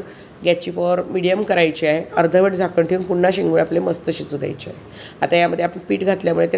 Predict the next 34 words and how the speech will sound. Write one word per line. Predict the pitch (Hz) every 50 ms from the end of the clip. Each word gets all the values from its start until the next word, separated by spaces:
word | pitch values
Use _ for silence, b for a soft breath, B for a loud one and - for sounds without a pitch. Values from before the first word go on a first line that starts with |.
| - -
तळाला | 170 165 160 170 170
चिटकायची | 170 - 165 - - 165 156 160 160
शक्यता | - 170 170 - 180 170 175 165
असते. | 151 156 - 165
त्यामुळे, | 165 165 160 165 180 196 233 - - B B B B B B B B B -
अ, | 139 156 156 156
जर | 151 160 170
तुमची | 170 165 170 165 - - -
कढई | 175 160 170 190
पातळ | 185 - 175 175 - 175 170
असेल, | 160 - 160 151 151 - -
तर | 160 156
मध्ये | 151 151 151 156 160
मध्ये | 160 160 170
हलवत | 160 170 170 170 190 190 185
राहा, | 175 165 165 170 -
तसंही | - - - 185 202 -
थोडं | 196 185 175
थोडं | 175 185 175
मध्ये | 175 170 160 151 156
मध्ये | 160 156 170 156
हलवत | 156 160 160 180 175
राहायचं | 196 175 160 156 - 170 180 196 - B B B B B B B B B B B
आणि | - 170 175
शेंगोळे | 175 185 165 160 170 175 175 175
छानपैकी | - 175 170 170 - 165 - 185
अजून | 185 - 175 214 233 220
पाच | - 180 170 - -
ते | 170
सात | 165 - 160 - -
मिनिट | 160 147 143
शिजू | - - 143 - 143
द्यायचे. | 139 135 135 - - -
कारण, | 165 170 - - - 156 156 160